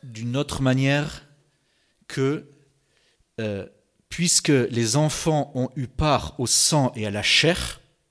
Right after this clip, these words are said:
nous, en tant qu'hommes, nous avons part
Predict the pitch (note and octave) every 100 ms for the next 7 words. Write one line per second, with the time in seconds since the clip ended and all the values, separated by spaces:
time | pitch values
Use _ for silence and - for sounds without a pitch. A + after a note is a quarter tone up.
0 | _ _ _ _ G#2+ B2 D#3 F3 A2 A#2+
1 | A2 - D3 B2 F#2+ G#2 G#2 A2 G#2+ G#2+
2 | - C3 G#2 -